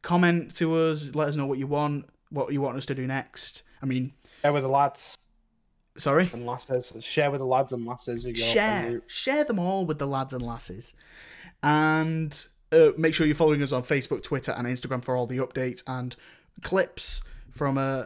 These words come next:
Speaker 1: from the podcasts. Um, thank you so much for the, um, like, all the,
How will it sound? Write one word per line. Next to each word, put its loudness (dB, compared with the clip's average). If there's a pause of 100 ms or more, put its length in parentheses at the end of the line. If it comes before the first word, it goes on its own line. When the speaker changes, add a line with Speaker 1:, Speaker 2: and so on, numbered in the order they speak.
Speaker 1:
from -6
the -6
podcasts. -6 (200)
Um, -6 (560)
thank 2
you 2
so 4
much -2
for -2
the, -2
um, -4 (380)
like, -6
all 0
the, -6